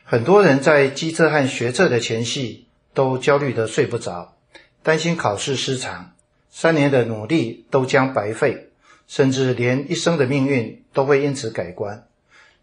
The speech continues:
可是这样的焦虑根本就是莫须有的，因为生命是长期而持续的累积过程，绝不会因为单一的事件而毁了一个人的一生，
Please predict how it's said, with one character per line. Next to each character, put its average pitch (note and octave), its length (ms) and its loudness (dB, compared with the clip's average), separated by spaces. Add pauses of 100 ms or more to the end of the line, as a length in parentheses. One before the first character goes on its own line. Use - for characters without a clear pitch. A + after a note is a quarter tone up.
可 A#2+ 100 -4
是 D3 340 4
这 C#3+ 180 0
样 E3+ 160 4
的 A#2 100 0
焦 C3 260 2
虑 A2+ 440 -4
根 C#3+ 220 0
本 G2 180 -6
就 C3 120 -6
是 B2 120 -6
莫 C#3 200 -2
须 A#2 260 -8
有 F2+ 200 -8
的， E2 260 -18 (1000)
因 E3 180 2
为 D#3 440 4
生 - 200 -2
命 F3 160 4
是 F#3 80 4
长 C3 240 0
期 B2 160 -2
而 B2 80 2
持 A#2+ 180 -6
续 C3 160 -6
的 G#2+ 120 -2
累 F#2 180 -8
积 A#2 220 -10
过 A#2+ 260 0
程， F2 320 -16 (440)
绝 C#3+ 140 4
不 C#3+ 180 0
会 D3 160 4
因 D3 220 0
为 D3 300 4 (140)
单 E3 280 0
一 E3 80 0
的 C3+ 120 4
事 C3 200 -2
件 A#2 340 -2
而 C3 140 0
毁 A2 200 -2
了 A2+ 140 0
一 F#3 140 -4
个 D3 160 4
人 A2 200 -2
的 A#2 100 -4
一 C3 100 -4
生， C3 460 -4